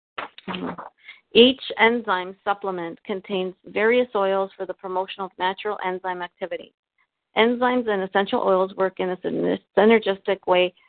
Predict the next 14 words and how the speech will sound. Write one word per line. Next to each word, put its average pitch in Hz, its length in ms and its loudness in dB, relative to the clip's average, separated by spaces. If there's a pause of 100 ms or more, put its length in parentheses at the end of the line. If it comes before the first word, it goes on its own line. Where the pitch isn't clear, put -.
(180)
to 214 60 -10
promote 190 420 0
a 185 140 -2
healthier 180 420 -2
digestive 175 580 -6
system. - 440 -14 (880)
So 196 120 2
I'm 170 80 -4
gonna 202 240 0
stop 190 260 -2
there 185 180 0
for 196 80 -4
now. 190 240 2 (600)
And, 180 360 4